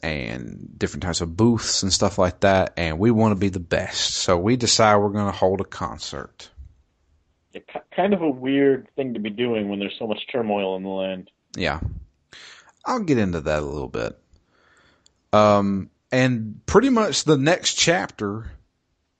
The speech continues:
Speaker 1: which is the final chapter, is all about them working on creating the best concert that they can. Um, Elliot is obviously gonna help produce the music. Um, he has,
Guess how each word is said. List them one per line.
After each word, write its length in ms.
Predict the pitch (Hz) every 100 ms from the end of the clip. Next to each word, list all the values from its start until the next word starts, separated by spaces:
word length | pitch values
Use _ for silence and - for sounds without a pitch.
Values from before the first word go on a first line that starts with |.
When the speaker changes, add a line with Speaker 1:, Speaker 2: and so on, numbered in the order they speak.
| _
Speaker 1:
which 200 | 113 113
is 120 | 123 113
the 80 |
final 320 | 110 117 120 113
chapter, 560 | 151 160 151 92 90
is 240 | - 107 92
all 340 | 90 98 117
about 360 | 139 104 110 -
them 340 | 92 92 95 - - _ -
working 460 | 101 120 - 151 95
on 400 | 82 87 101 - _ _ _ _ _ _ - _
creating 640 | - 113 104 107 110 110
the 100 | 101
best 640 | 98 95 104 113 - - -
concert 720 | - 123 117 - 101 98 101
that 180 | 101 -
they 140 | 131
can. 500 | - - 190 - - - - _ _ _ - - - _ _ _ _ -
Um, 580 | 92 87 85 85 87 -
Elliot 460 | 95 92 104 123 131
is 160 | 101
obviously 360 | 95 98 95 101
gonna 200 | 98 95
help 340 | 90 98 98 _ _ _
produce 360 | - 95 95 -
the 100 | 135
music. 680 | 127 92 87 98 101 - - _ _ - _ _ _ -
Um, 440 | 87 87 87 87 82
he 220 | 101 92
has, 460 | 95 95 92 -